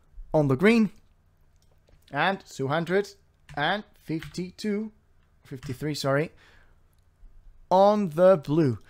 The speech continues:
You can see that it's a very, um, I don't know, it's a very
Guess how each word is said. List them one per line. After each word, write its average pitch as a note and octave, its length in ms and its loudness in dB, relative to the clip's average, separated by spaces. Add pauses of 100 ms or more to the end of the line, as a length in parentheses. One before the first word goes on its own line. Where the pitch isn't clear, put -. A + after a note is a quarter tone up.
(140)
You E3+ 100 -2
can G3 100 2
see G#3 140 0
that G3 120 6
it's F#3 140 0
a D#3+ 100 4
very, D3+ 600 2 (160)
um, C3+ 500 0 (320)
I A3+ 60 4
don't F#3+ 80 4
know, D3+ 180 4
it's D#3+ 160 -4
a D#3+ 80 2
very D3 360 0